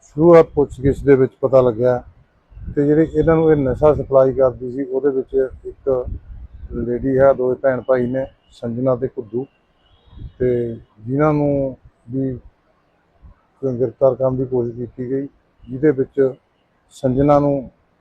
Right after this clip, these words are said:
ਗ੍ਰਿਫਤਾਰ ਕਰ ਲਿਆ। ਤੇ ਬਾਕੀ ਜੀ ਉਹ ਤੋਂ ਬਾਅਦ ਹੁਣ ਇਹ ਤੋਂ ਗ੍ਰਿਫਤਾਰੀ ਤੋਂ ਬਾਅਦ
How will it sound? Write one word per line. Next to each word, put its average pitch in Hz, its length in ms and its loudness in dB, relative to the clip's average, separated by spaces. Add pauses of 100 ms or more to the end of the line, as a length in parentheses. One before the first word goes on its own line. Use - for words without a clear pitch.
ਗ੍ਰਿਫਤਾਰ 131 360 2
ਕਰ 120 180 -2
ਲਿਆ। 131 260 -2 (840)
ਤੇ 117 380 -6 (240)
ਬਾਕੀ 131 340 -4
ਜੀ 131 280 -6 (720)
ਉਹ 135 120 -2
ਤੋਂ 127 180 -2
ਬਾਅਦ 127 140 0
ਹੁਣ 123 220 -2
ਇਹ 120 60 -6
ਤੋਂ 120 160 -6
ਗ੍ਰਿਫਤਾਰੀ 123 460 -4
ਤੋਂ 120 120 -2
ਬਾਅਦ 123 220 0